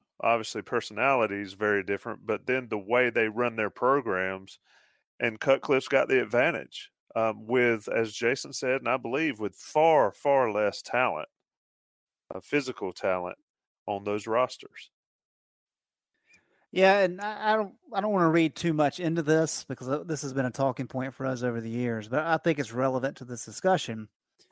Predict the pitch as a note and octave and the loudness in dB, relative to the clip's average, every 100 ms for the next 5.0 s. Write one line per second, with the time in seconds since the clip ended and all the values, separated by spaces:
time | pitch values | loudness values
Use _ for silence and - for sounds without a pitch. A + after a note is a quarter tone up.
0 | _ _ _ C3+ C3+ C#3 E3 E3 F3 D3+ | _ _ _ -6 -6 -4 -4 -4 -4 -4
1 | D3+ F#3 - E3+ B2+ G#2 - - _ _ | -2 -2 0 0 0 -4 -10 -12 _ _
2 | _ _ _ _ - C#3+ E3+ E3+ E3+ D3 | _ _ _ _ -10 -6 0 2 4 6
3 | D#3+ E3+ - D#3+ D3+ C#3 B2 A2+ G#2+ A#2+ | 6 6 4 4 4 2 -4 -6 -8 -10
4 | D3+ B2+ C3 A#2 A2 - C3 A2+ G#2 | -10 -8 -8 -10 -10 -8 -8 -8 -12